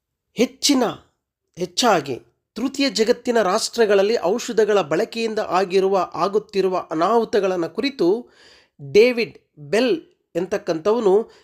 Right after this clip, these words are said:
A Growing Problem ಅಂತಕ್ಕಂಥ ಒಂದು ಗ್ರಂಥವನ್ನು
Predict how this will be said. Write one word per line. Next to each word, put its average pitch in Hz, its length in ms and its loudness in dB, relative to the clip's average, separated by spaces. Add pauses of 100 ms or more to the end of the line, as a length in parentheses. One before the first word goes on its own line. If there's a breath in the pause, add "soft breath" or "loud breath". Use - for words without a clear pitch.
(140 soft breath)
A 175 120 2
Growing 214 500 4
Problem 196 500 0
ಅಂತಕ್ಕಂಥ 175 460 -8
ಒಂದು 180 160 -4
ಗ್ರಂಥವನ್ನು 160 960 -2